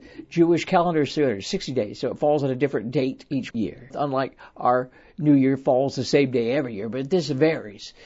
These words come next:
So the Rosh Hashanah is a time of celebration and reflection of your life of the coming year. The shofar is blown over a hundred times during this short two and a half day period. It's blown over a hundred times,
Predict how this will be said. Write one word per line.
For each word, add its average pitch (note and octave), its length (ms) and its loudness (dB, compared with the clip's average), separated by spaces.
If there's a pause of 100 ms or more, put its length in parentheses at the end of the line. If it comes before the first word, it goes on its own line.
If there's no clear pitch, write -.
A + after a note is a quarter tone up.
(140)
So - 160 0
the D#3 200 2
Rosh G3 320 6
Hashanah G3+ 440 2
is D3 140 0
a C#3+ 40 -2
time - 560 -10 (300)
of D3 160 -4
celebration F#3 800 2
and D#3 80 -4
reflection D#3+ 680 0
of D3 100 -2
your D3+ 100 2
life D#3+ 360 0
of C3+ 180 -2
the C#3 80 0
coming E3+ 300 -2
year. E3 260 0 (400)
The E3 100 2
shofar F#3 800 4
is D#3 260 0
blown G3 540 4
over D#3+ 200 4
a C3+ 60 6
hundred A#3+ 560 2
times F#3+ 600 -2
during A3 380 6
this G3 160 2
short - 440 2 (480)
two A3+ 140 6
and F#3+ 80 8
a - 20 10
half E3+ 160 8
day F3 180 6
period. A#3 640 4
It's C#3+ 120 -10
blown F#3+ 460 4
over F#3+ 140 4
a E3 60 6
hundred G3 240 2
times, G3 300 2